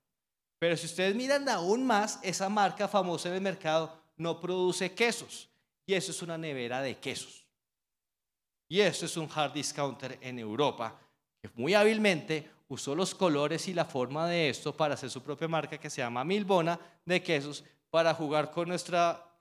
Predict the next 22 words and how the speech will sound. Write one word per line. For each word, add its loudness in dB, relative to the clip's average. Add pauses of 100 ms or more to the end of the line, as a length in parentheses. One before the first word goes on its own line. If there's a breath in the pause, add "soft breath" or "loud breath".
inconsciencia, -2 (460)
para 2
jugar 2
con -4
nosotros -2
y -4
decir, -6 (280 loud breath)
"Ah, 2
eso -2
es -8
súper -2
atractivo. -4
Ah, 6
no, 0
esto -6
es -6
un -4
queso, -2
pero 2
ya 2
me -2
atrajo". -4